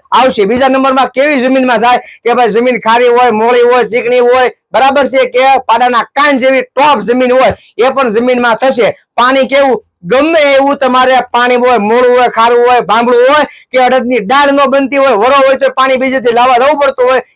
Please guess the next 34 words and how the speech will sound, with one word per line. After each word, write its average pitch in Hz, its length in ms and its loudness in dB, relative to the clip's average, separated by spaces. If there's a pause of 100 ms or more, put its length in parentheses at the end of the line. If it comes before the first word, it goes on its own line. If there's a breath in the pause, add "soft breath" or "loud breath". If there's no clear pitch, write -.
(100)
એવા 269 400 0
પણ 262 280 0
પાણીની 247 460 -2
માલિપા 233 500 0
ડી 233 280 -2
એસ - 120 -4
પી 269 120 -2
એલ 254 80 0
કંપનીની 240 500 -2
આરતી 233 420 -2
બાજરી 220 640 0
થશે, 220 340 -4 (120)
થશે 226 340 -4
ને 214 100 -4
થશે. 226 300 -2 (640 soft breath)
જો 165 200 -2 (100)
એમાં 262 300 0
તમને 262 360 -2
કોઈ 262 260 -2
દાળ 285 260 2
બનાવી 285 340 0
હોય 277 140 0 (140)
તો 226 120 0
બબે 311 460 -2
રોટલા 269 480 0
વગર 277 480 0
સોપડે, 277 340 0
વગર 262 380 0
ઘી, 254 220 -2
વગર 254 360 0
માખણે 269 420 0
ઉપાડી 294 420 -2
લે 294 60 0
ને 247 140 -2